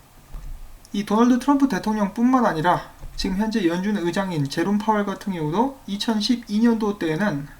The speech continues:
그러니까 그가 의장이 되기 전에는 미국 경제가 연방 준비 제도에서 발행을 해내는 그 유동성 공급이라든지 빚에 의해서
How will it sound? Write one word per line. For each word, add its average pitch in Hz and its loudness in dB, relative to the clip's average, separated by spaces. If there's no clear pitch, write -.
그러니까 180 -4
그가 180 -2
의장이 202 0
되기 175 -4
전에는 160 0
미국 202 -2
경제가 185 0
연방 175 -2
준비 202 -4
제도에서 170 -2
발행을 170 -2
해내는 180 0
그 165 -6
유동성 226 2
공급이라든지 180 -2
빚에 190 0
의해서 202 2